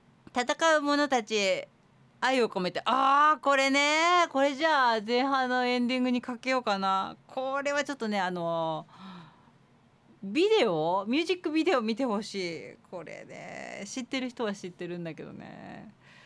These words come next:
そっか、その頃の私の話をしようか。その頃の私はね、多分ね、上野の屋台で一升瓶を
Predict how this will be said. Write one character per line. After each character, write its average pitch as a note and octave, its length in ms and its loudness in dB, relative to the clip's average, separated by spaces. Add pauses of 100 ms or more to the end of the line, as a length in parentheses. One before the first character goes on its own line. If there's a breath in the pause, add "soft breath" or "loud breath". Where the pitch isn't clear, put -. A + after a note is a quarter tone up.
(140 loud breath)
そ - 180 -20
っ - 20 -20
か、 - 160 -16
そ - 180 -4
の G4+ 140 0
頃 A#4 240 2
の G3+ 120 0
私 D#3+ 320 -4
の E3+ 100 -8
話 D#3+ 320 -12
を D3+ 60 -14
し - 120 -20
よ E3 100 -20
う - 80 -20
か。 - 60 -20 (100)
そ - 160 -8
の G#4 140 0
頃 A#4 260 2
の A#3+ 120 2
私 G3 400 -2
は F3+ 160 -2
ね、 E3+ 320 -4 (1000)
多 C4+ 140 0
分 E3+ 300 -2
ね、 C#3 240 -6 (1080 soft breath)
上 B3 240 0
野 C4 140 2
の B3 100 2
屋 B3 180 2
台 D#3+ 280 -2
で D#3 400 -2 (640 soft breath)
一 G#3+ 240 -4
升 A#3 120 0
瓶 E3+ 260 -4
を C3+ 420 -8